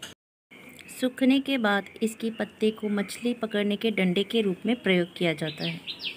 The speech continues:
पेड़ के पास एक मजबूत सीधा तना होता है और इसे वर्षावनों, दलदलों और नदियों और नालों से विभिन्न प्रकार के आवासों में पाया जाता है। आमतौर पर फिस्टल पाम की देखभाल करना आसान होता है और इसे विभिन्न प्रकार की मिट्टी में उगाया जा सकता है।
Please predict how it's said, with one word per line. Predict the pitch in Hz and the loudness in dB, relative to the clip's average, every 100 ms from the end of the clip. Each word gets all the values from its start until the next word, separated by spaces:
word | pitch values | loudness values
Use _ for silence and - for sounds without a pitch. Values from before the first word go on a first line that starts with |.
| - - _ _ - - - - | -14 -20 _ _ -20 -20 -20 -2
पेड़ | 254 254 | 2 4
के | 254 262 | 2 -2
पास | 262 247 254 - | 2 4 4 0
एक | 240 | 0
मजबूत | 226 214 - 226 240 | 2 2 2 0 0
सीधा | - 196 208 | -2 0 2
तना | 220 202 185 185 | 2 2 2 2
होता | 185 170 165 | 2 0 0
है | 170 170 - | 0 -2 0
और | 226 | -2
इसे | - 220 226 226 | 0 -2 0 0
वर्षावनों, | 202 190 185 214 214 214 214 214 | 2 2 2 0 2 2 0 0
दलदलों | 185 180 190 196 220 | 0 2 2 2 0
और | - 196 | 2 2
नदियों | 202 185 175 196 220 | 2 0 0 2 4
और | |
नालों | 214 185 180 202 | 4 4 2 2
से | 202 | 2
विभिन्न | 190 175 208 220 | 2 4 4 4
प्रकार | 220 180 180 | 2 0 -2
के | 208 214 | -2 0
आवासों | 170 175 - 196 | 0 0 -2 -2
में | 233 | -2
पाया | 269 185 175 | -2 0 0
जाता | 175 165 165 | 0 -4 -2
है। | 170 175 - - - - - - _ _ _ 277 | -4 -4 -12 -20 -20 -20 -20 -20 _ _ _ -8
आमतौर | 269 247 220 | 0 2 2
पर | 226 233 | 0 -4
फिस्टल | 233 226 220 247 240 | 0 -2 0 2 2
पाम | 240 208 202 | 2 0 0
की | 196 | -2
देखभाल | 208 208 202 214 | 0 0 4 2
करना | 208 202 202 240 - | 2 0 2 0 2
आसान | 185 185 196 202 | 2 2 0 2
होता | 208 196 214 | 0 2 2
है | 226 262 - | 2 2 0
और | 240 | 2
इसे | 247 240 247 | 2 4 2
विभिन्न | 233 220 240 240 | 2 2 2 2
प्रकार | 226 226 226 226 | 0 4 4 4
की | 240 | 2
मिट्टी | 220 220 226 | 2 2 0
में | 220 254 | 2 2
उगाया | - 190 185 190 | 0 2 4 2
जा | 190 190 | 0 -2
सकता | 196 185 - | -4 -6 -6
है। | 175 175 | -6 -6